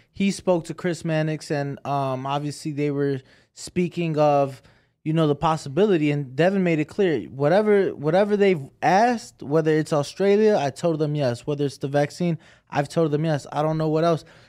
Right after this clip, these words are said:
Did you happen to see, um, George Kambosos, the tweet he made a few days ago regarding, um, the fight? He mentioned both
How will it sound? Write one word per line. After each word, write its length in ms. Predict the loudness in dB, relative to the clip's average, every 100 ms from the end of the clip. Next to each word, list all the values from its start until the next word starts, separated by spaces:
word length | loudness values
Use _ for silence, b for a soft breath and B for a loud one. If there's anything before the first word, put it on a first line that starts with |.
| _
Did 160 | -4 2
you 100 | 4
happen 360 | 4 2 2
to 80 | 0
see, 480 | 0 -2 0 0 -4 b b b -4
um, 400 | 0 2 0 0
George 300 | 2 2 0
Kambosos, 680 | -2 2 2 0 -4 -10 -10
the 120 | -10
tweet 320 | -8 -6 -4
he 100 | -2
made 320 | -2 2 2 0
a 80 |
few 160 | -4 -2
days 240 | 0 0
ago 360 | 0 0 0 0 b b _
regarding, 880 | -2 -2 2 4 4 4 2 0 -2 b b b
um, 300 | 0 2 2
the 100 | 0
fight? 380 | -2 0 2 2
He 120 | 0
mentioned 440 | 0 0 0 -2 2
both 460 | 2 2 0 -6